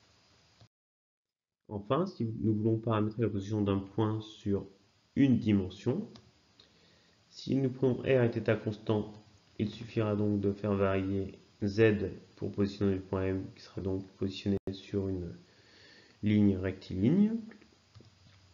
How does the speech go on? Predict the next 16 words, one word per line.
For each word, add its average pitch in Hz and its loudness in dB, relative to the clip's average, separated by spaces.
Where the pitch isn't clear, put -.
Si 139 -4
nous 139 4
prenons 120 2
θ 117 4
et 110 6
Z 110 4
M, 107 6
M 120 8
sera 101 0
positionné 104 4
sur 104 -2
le 110 2
vecteur 104 2
R 98 -2
et 104 2
donc 104 2